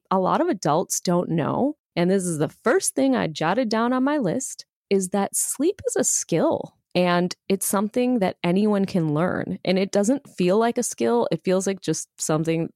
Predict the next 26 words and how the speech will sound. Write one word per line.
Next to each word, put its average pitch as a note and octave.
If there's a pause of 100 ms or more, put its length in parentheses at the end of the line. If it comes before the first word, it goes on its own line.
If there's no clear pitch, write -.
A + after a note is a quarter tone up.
that D3+
is C#3
an D3+ (100)
instinct, A#3+ (380)
right? A#3
And E3+
there F3
obviously E3+
are D#3
<laughs> -
instincts E3
to F3+
sleep. D#3+ (260)
Um, F#3+
but F#3+
the G3
ability G#3+
to -
lie D3+
down, D#3+ (320)
you F3+
know, D#3+
to D3+
assure E3+
yourself, D#3 (100)
to D3